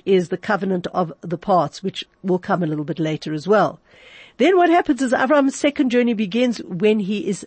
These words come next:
seventy years old. God tells him to go back to Haran to visit his father and rest with his family. Um, they said, th-, we're told that the, a miracle took place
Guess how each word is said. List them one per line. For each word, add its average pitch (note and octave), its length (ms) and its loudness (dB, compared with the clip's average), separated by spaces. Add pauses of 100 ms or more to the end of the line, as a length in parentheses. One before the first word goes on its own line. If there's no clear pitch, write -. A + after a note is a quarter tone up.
seventy B3+ 680 0
years E3+ 300 2
old. E3+ 420 -2 (480)
God B3 240 2
tells C#4 220 4
him C4+ 100 2
to A3 80 -6
go G#3+ 140 4
back G#3 340 2
to E4 140 0
Haran A3 440 4
to - 120 -6
visit G3 300 2
his G3+ 180 -4
father G#3 520 2 (600)
and G3 180 2
rest A#3 300 2
with G#3+ 80 2
his F3 180 -2
family. D#3+ 560 -2 (480)
Um, F3+ 320 0
they F3+ 200 0
said, F3+ 560 0
th-, F3+ 240 0
we're F#3 180 4
told A3 340 2
that F#3+ 160 0
the, F3+ 220 -2
a G3+ 40 0
miracle G#3 640 2 (120)
took - 240 -8
place F#3+ 480 0